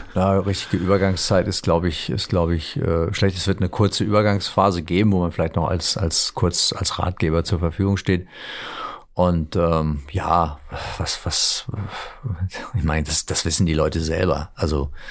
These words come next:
dass man erstmal, ähm, hinguckt, hinhört, äh, und, und natürlich auch den Kontakt zu den Menschen sucht, die in Verantwortung sind, in Führungsverantwortung sind und sich selber ein Bild macht und vielleicht auch so eine erste Phase erstmal hat, wo man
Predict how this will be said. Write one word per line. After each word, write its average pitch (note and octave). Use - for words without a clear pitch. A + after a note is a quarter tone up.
dass -
man D#2
erstmal, D#2+
ähm, E2+
hinguckt, -
hinhört, G2+
äh, E2+
und, E2
und D2+
natürlich F#2+
auch E2
den F#2
Kontakt F2+
zu -
den E2+
Menschen E2+
sucht, D#2+
die E2
in D#2+
Verantwortung D#2+
sind, E2+
in D#2+
Führungsverantwortung E2
sind -
und D#2+
sich G#2
selber B2
ein A2+
Bild G2+
macht F2+
und F2
vielleicht F2
auch E2
so F2+
eine D#2+
erste E2
Phase D#2+
erstmal D2+
hat, D2+
wo -
man D#2+